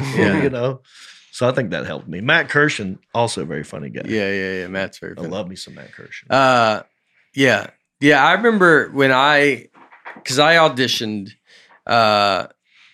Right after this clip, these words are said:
Speaker 2: when I first moved to Chicago, I did it the first year, <sighs> three or four, something like that. But I remember we, I stood, I mean, I was, so I was n-, new. I was, I mean, I haven't been a comedy a full year,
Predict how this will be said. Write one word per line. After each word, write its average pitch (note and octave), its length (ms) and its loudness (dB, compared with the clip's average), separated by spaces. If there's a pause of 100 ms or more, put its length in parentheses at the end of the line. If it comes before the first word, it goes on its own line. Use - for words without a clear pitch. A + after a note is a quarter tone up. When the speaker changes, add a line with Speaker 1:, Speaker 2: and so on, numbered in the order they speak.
(580)
Speaker 2:
when C3+ 120 0
I B2 60 2
first E3 320 2
moved E3 140 2
to C3+ 60 -4
Chicago, A#2 540 0
I G#2+ 60 0
did G#2+ 180 -6
it F#2+ 40 -14
the G#2 80 -8
first A#2 440 -6
year, F#2+ 540 -4
<sighs> - 40 -20 (2000)
three D3 280 4
or C3+ 80 4
four, A#2+ 420 0
something A#2 180 -6
like G#2 160 -6
that. G#2 220 0
But B2 120 2
I C#3+ 60 4
remember D#3+ 260 2
we, C3+ 100 0
I D3 160 4
stood, D3+ 460 2
I D#3 100 2
mean, E3 80 2
I D#3 120 4
was, A2 340 -6 (240)
so - 200 -4
I C3 100 4
was A#2 260 -4
n-, A2 260 -8
new. A#2 440 -2
I F2+ 80 -4
was, G2 160 -8
I G2+ 240 -6
mean, A2 120 -4
I A2 60 0
haven't A2 160 -4
been G2+ 80 -6
a G2 40 -10
comedy G2+ 260 -6
a F#2+ 40 -12
full - 240 -8
year, G#2 400 -4